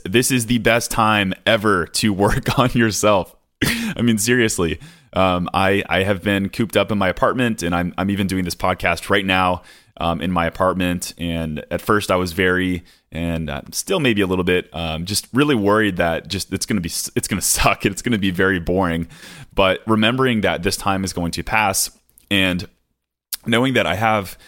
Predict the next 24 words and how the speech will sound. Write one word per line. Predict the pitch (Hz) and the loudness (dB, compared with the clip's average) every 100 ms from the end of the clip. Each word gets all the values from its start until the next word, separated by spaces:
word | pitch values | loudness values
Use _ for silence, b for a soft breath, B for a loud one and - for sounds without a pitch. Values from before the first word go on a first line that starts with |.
| b | b
an | 98 | -2
extra, | 120 - 117 104 95 | 0 0 2 2 0
I | - | 0
don't | 190 92 | 0 0
know, | 104 | 0
maybe, | 107 113 | 0 0
like, | 107 90 - _ - | 0 -2 -4 _ -6
two | - 143 120 | -2 0 0
hours | 104 117 113 101 | 0 2 0 0
of | |
my | 92 90 | -2 0
day | 85 92 98 | 0 0 2
that | 87 73 | 0 -2
I | 80 - _ _ | -4 -8 _ _
don't | 95 92 | -4 -4
have | 92 | -4
to | 95 | -6
spend | - 90 85 | -6 -4 -2
on | |
the | 80 | -4
commute | - 95 101 87 | -4 0 0 0
or | 85 80 71 - | -2 -2 -4 -6
walking | 87 87 87 87 | -2 0 0 -2
around, | 85 123 131 123 | 0 2 2 0